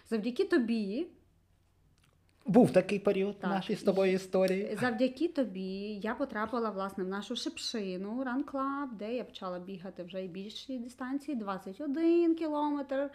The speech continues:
Speaker 1: який я пробігла перший, пам'ятаєш, в Івано-Франківську. Е, це був теж дуже класний досвід. Я пам'ятаю, лив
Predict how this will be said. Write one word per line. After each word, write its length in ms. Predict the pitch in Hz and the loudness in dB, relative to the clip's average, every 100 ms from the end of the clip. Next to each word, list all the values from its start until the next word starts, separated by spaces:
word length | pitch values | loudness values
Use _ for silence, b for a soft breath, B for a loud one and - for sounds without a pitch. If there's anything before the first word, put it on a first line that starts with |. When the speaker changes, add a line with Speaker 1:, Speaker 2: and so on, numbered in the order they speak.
| B B B - | B B B -8
Speaker 1:
який 280 | 254 269 | -4 0
я 100 | 269 | 0
пробігла 480 | 262 262 254 220 254 | 2 0 -2 -2 -4
перший, 460 | 247 247 240 - 240 | -2 -2 -4 -4 -6
пам'ятаєш, 500 | 226 220 277 339 - | -4 -6 -4 -4 -6
в 20 | |
Івано-Франківську. 1200 | 202 208 214 190 190 - 240 277 - - 269 269 269 B B B B B B B B _ - | -6 -6 -6 -6 -8 -6 -6 -6 -10 -4 -2 -2 -6 B B B B B B B B _ -4
Е, 340 | 226 240 233 240 | -2 0 -2 -4
це 180 | - 262 | -2 -2
був 460 | 185 226 233 214 | 0 0 0 -2
теж 300 | - 233 220 202 - - | -2 0 0 -2 -8 -6
дуже 340 | 202 185 196 - | -4 -4 -6 -6
класний 460 | 208 202 202 202 180 | -6 -4 -2 -2 -2
досвід. 840 | 185 202 269 294 - 214 233 220 | -2 2 2 2 -4 -4 -4 -4
Я 80 | 214 | -4
пам'ятаю, 460 | 214 208 214 220 202 | -4 -4 -2 -2 0
лив 140 | 214 | -2